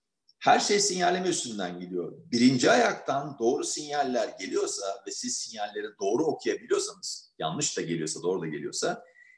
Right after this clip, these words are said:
ikinci ayaktaki finansçılar varlık fiyatlaması yapıyorlar. Yani işte herkesin bildiği bonoydu, e, döviz kuruydu, hisse senedi vesaire, C D S'lerde her türlü varlık fiyatlanıyor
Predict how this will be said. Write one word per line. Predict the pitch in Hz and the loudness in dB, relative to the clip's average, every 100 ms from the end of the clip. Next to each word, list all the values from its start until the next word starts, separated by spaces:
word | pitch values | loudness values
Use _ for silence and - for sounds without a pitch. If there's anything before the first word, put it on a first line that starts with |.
| _ | _
ikinci | 127 127 139 135 233 | -4 6 6 8 8
ayaktaki | 220 - 127 - - | 8 4 -2 -6 -4
finansçılar | 127 113 - 117 123 113 - - _ _ _ _ _ | -2 -2 -4 -4 -2 -2 -6 -16 _ _ _ _ _
varlık | - 120 175 202 - | 0 4 4 4 0
fiyatlaması | 139 - - 90 - 85 | 0 0 -2 -8 -8 -10
yapıyorlar. | 80 78 - - - - _ _ _ _ _ _ _ | -10 -14 -16 -16 -20 -20 _ _ _ _ _ _ _
Yani | 110 101 87 | 0 0 0
işte | 87 - - - _ | -4 -8 -12 -12 _
herkesin | 147 - 104 95 104 | -2 -2 -2 -4 -2
bildiği | 110 85 104 85 | -4 -2 -2 2
bonoydu, | 107 113 95 90 90 98 95 95 92 | 2 4 2 2 0 2 2 0 -4
e, | 82 85 90 | -4 -4 -2
döviz | 95 107 - | 0 0 -4
kuruydu, | 98 95 90 92 90 | -4 -4 -4 -4 -4
hisse | - - 87 | -2 0 0
senedi | 98 90 85 | 0 -2 -4
vesaire, | 87 - 90 85 90 - - _ _ | -2 2 2 4 0 -2 -10 _ _
C | - - 107 107 | 0 2 2 4
D | 104 | 4
S'lerde | - 104 90 90 | 4 4 4 4
her | - 147 208 - | 0 2 2 2
türlü | 135 117 | 0 2
varlık | 131 123 - - | 4 4 2 0
fiyatlanıyor | 151 143 - 170 196 135 202 | 2 2 2 0 2 0 -2